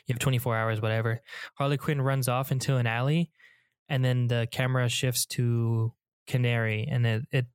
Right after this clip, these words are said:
goes, like, it follows her. I don't know why that gives me s-, like, odd, um, it's, like, oddly s-, specific to, uh, like, a video game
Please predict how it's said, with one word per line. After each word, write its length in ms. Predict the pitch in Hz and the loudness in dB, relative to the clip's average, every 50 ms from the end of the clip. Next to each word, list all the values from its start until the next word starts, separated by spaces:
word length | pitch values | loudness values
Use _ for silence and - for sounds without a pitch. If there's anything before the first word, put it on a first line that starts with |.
| _ _ _ - | _ _ _ -4
goes, 480 | - 120 117 117 110 110 - - - - | -2 0 0 0 0 -2 -2 -4 -4 -2
like, 140 | - 127 120 | -2 -2 0
it 60 | 113 | 0
follows 360 | - - 123 117 113 110 104 | 0 -2 -2 0 0 -2 -2
her. 360 | - - 113 110 107 104 101 - _ _ _ _ _ _ _ - | -2 -2 -2 0 0 -2 -4 -6 _ _ _ _ _ _ _ -4
I 60 | 143 | -2
don't 80 | 165 185 | 0 0
know 120 | 180 170 | 2 2
why 140 | 151 147 147 | 2 0 0
that 180 | 147 147 139 135 | 0 -2 -2 0
gives 180 | - 135 131 135 | 0 0 2 2
me 120 | 131 131 | 2 2
s-, 180 | 123 120 - - | 0 0 -2 -2
like, 240 | 135 120 120 - - _ _ _ _ _ _ _ _ _ _ _ _ _ _ _ _ _ _ _ - | -2 -2 -2 -2 -6 _ _ _ _ _ _ _ _ _ _ _ _ _ _ _ _ _ _ _ -4
odd, 540 | 131 131 131 131 131 131 131 131 131 139 143 - _ _ - - - - - - _ _ - | -2 -2 0 0 2 2 0 0 0 -2 -4 -4 _ _ -20 -20 -20 -20 -20 -20 _ _ -4
um, 680 | 135 120 113 113 113 113 110 110 110 113 117 120 - - - _ - | 0 0 2 2 2 2 0 0 0 0 0 -2 -2 -6 -12 _ -6
it's, 100 | 151 - | -2 -2
like, 140 | 151 143 - | -2 0 0
oddly 320 | 123 139 143 151 147 143 | 0 -2 0 0 0 0
s-, 240 | 139 - - - - - - | 0 0 -4 -6 -8 -6 -2
specific 640 | - - - - 131 - 147 131 - - 123 117 - | -2 -2 0 0 -2 0 0 0 0 -2 -4 -4 -4
to, 360 | - - 120 120 117 117 113 117 | -4 0 0 2 2 0 0 0
uh, 100 | 127 117 | 0 0
like, 200 | 113 113 113 - | 0 0 0 0
a 40 | 113 | -2
video 320 | 110 117 117 113 110 110 | 0 0 0 0 0 0
game 420 | 107 - 110 107 104 104 107 107 | 0 -2 -2 0 0 0 -2 -2